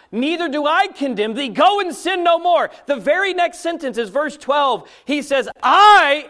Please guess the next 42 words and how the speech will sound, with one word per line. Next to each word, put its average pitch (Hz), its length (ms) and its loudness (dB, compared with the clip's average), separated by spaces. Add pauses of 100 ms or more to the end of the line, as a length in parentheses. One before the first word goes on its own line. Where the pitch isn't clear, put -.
am 359 420 6
the 320 100 0
light 320 300 0
of 339 80 -8
the 330 100 -2
world. 302 580 4 (160)
He 392 200 4
that 359 280 -4
followeth 349 440 0
me 311 160 -6
shall 269 200 -12
not 175 340 -10
walk 202 260 -8
in 214 100 -16
darkness, 127 680 -18 (760)
but - 80 -20
shall 143 120 -18
have 135 140 -16
the 113 80 -20
light 117 280 -12
of 117 120 -20
life." - 540 -20 (560)
There's 160 260 -10
life 175 360 -6
and 143 100 -14
light 156 240 -12
married 151 400 -14
together 127 420 -18
again. 110 380 -20 (1120)
To - 80 -12
the 170 100 -6
blind 190 380 -4
man 165 220 -10
that 156 80 -16
he 151 160 -20
heals, 170 500 -10 (220)
in 185 80 -12
the 190 80 -6
process 208 540 -8
of 170 100 -10
healing 208 400 -8
him, 143 160 -14